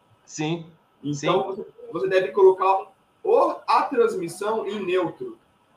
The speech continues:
Speaker 2: Que em neutro, o motor a combustão não entra.
Speaker 1: Muito bom colocar a transmissão em neutro. Aí o motor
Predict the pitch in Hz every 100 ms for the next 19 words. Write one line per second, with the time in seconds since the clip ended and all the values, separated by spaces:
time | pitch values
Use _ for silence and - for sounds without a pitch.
0 | _ _ _ _ _ _ _ _ _ _
1 | 160 185 190 160 175 226 233 220 185 -
2 | 170 175 185 180 180 180 185 - 175 185
3 | 190 151 131 123 117 120 _ _ _ _
4 | _ _ _ _ _ 98 104 113 117 -
5 | 175 110 101 120 131 131 123 131 139 139
6 | 139 127 117 - 135 170 - 190 165 117
7 | 120 147 156 156 117 101 104 113 131 170
8 | 226 220 208 - 175 180 220 254